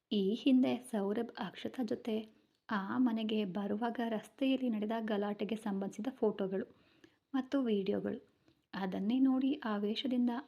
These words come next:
ಆ ಲಿಂಕ್ನ ತೆರೆದ ಅವನಿಗೆ ರಸ್ತೆಯ ಮಧ್ಯದಲ್ಲಿ ಭಿಕ್ಷುಕನೊಬ್ಬನನ್ನ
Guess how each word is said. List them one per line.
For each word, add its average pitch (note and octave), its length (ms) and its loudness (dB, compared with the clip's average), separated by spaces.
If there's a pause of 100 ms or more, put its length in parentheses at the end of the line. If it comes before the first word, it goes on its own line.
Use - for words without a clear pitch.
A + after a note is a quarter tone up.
ಆ G#3+ 180 0
ಲಿಂಕ್ನ G#3 460 0
ತೆರೆದ A3 260 0 (280)
ಅವನಿಗೆ A3 500 -2
ರಸ್ತೆಯ A3 460 0
ಮಧ್ಯದಲ್ಲಿ A3 580 0 (600)
ಭಿಕ್ಷುಕನೊಬ್ಬನನ್ನ G#3+ 1000 0